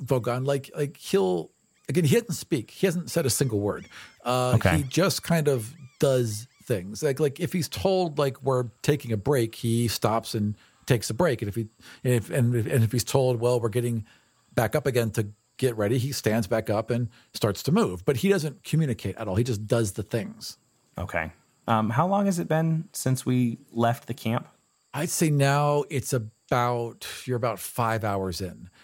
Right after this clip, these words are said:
Speaker 1: So
Speaker 2: Okay.
Speaker 1: you left about an hour after dawn, sorry, an, an hour after noon.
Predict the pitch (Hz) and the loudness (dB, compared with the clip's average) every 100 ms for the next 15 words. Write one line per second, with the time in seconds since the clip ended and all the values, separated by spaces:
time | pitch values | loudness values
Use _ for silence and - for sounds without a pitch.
0 | _ - - - 117 117 113 85 120 131 | _ -12 -4 2 2 4 2 2 2 2
1 | 123 143 - 147 123 120 135 156 160 135 | 4 2 0 -2 0 0 2 2 0 -2
2 | - 143 143 117 113 107 113 113 113 - | -4 -2 -2 0 2 2 0 0 0 0
3 | - - 135 - 131 123 131 123 120 123 | -4 -2 -2 -2 0 2 2 0 -2 0
4 | 117 98 101 | 0 -2 -6